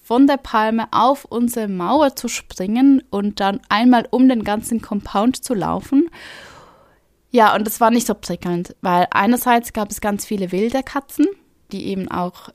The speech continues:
diverse Krankheiten übertragen haben und unsere Nachbarn hatten auch Löwen.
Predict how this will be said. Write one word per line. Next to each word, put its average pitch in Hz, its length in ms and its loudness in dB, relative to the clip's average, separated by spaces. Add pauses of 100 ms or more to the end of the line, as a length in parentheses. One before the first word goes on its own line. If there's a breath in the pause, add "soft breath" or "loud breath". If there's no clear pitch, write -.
(100)
diverse 190 320 -8
Krankheiten 277 640 0
übertragen 262 680 -4
haben 262 260 0
und 202 240 -6
unsere 226 320 -6
Nachbarn 196 720 -4
hatten 196 260 -10
auch - 240 -8
Löwen. 175 560 -4